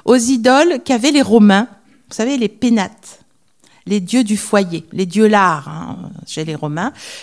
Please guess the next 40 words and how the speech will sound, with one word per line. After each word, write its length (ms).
les 80
dieux 200
du 140
foyer 440
qui 120
protégeaient 520
la 140
maison, 300
hein. 60
Et 1200
on 120
pense 260
que 100
les 100
téraphimes, 380
c'était 240
ça. 260
Donc, 160
les 140
avait, 280
c'était, 280
c'est 160
une 100
protection. 420
Encore 240
une 100
fois, 560
comme 140
je 60
vous 40
disais 200
tout 160
à 80
l'heure, 140
un 80
dieu 180
qui 100
était 180
limité 400
géographiquement 760